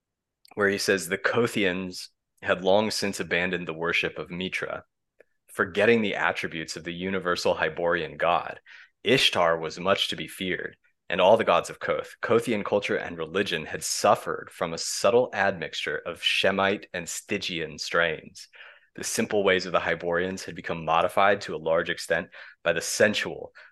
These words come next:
luxurious, yet despotic habits of the East." And I think the East here is, y-, you know, anything that's not the Occident.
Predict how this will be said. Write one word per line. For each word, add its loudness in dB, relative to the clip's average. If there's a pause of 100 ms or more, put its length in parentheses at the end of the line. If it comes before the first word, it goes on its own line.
luxurious, 0 (100)
yet -2
despotic -2
habits -6
of -14
the -10
East." -14 (540)
And 2
I 4
think 0
the -2
East -4
here 2
is, -4
y-, -16
you -14
know, -6 (840)
anything -2
that's -6
not 0
the -10
Occident. -8